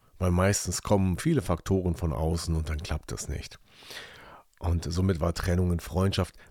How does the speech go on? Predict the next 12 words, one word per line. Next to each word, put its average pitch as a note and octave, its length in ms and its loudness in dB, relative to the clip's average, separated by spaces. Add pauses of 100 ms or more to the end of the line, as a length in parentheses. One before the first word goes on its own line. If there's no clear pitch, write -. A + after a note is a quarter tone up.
mein F2+ 260 2
erstes, F2+ 720 -2 (280)
ich - 140 -6
sag E2+ 200 -2
mal, D#2+ 180 0 (140)
Programm, E2+ 580 2 (300)
mein D#2+ 160 0
erstes E2+ 260 -2
Unterstützung, - 560 -2 (180)
Unter-, D#2+ 220 -2 (140)
Unterstützungsprogramm. F2+ 1040 0 (340)
Doch F#2+ 160 0